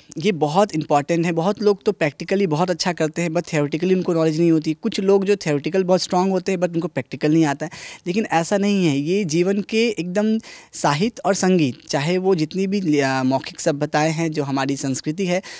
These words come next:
तो उनमें जो है, ये दोनों का बहुत योगदान है। तो इसीलिए मैं चाहूँगा कि जितने लोग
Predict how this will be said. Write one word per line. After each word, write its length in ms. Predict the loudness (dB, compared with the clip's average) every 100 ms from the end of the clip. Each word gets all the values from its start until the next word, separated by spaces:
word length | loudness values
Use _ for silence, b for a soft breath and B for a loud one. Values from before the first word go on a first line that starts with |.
| B -2
तो 80 |
उनमें 400 | 0 2 2 0
जो 100 | 0
है, 180 | -2 -2
ये 80 | -2
दोनों 300 | -2 -2 0
का 120 | 0
बहुत 320 | 0 0 0 -2
योगदान 560 | -2 2 2 2 0 0
है। 160 | -4
तो 100 | -6 -6
इसीलिए 520 | -6 -2 -2 0 -4 -6 B B
मैं 240 | 0 0 -2
चाहूँगा 460 | -4 -2 0 0
कि 100 | 0
जितने 380 | -2 -4 -2 0
लोग 300 | 4 4 2